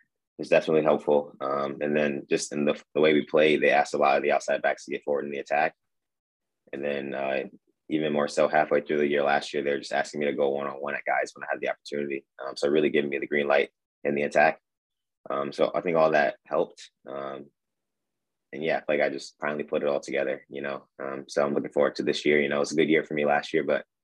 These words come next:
I know I have a lot more to offer, um, to this team and a lot more skills, uh,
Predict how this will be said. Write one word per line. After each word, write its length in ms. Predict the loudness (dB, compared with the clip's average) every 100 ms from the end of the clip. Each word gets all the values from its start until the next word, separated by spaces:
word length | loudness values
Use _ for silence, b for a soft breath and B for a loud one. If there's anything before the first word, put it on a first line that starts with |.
| _ _ _ -4
I 40 |
know 80 | -2
I 40 |
have 80 | 2
a 40 |
lot 160 | 2 2
more 140 | 0
to 120 | -2 -2
offer, 400 | -2 -2 -8 _ _ _ -10
um, 280 | -8 -8 -6
to 100 | -4
this 200 | -4 -2
team 260 | 0 0
and 220 | 0 -2 -8 _ _ _
a 40 | 2
lot 120 | 4
more 140 | 2
skills, 600 | 0 4 4 4 0 -6 -2
uh, 300 | 0 0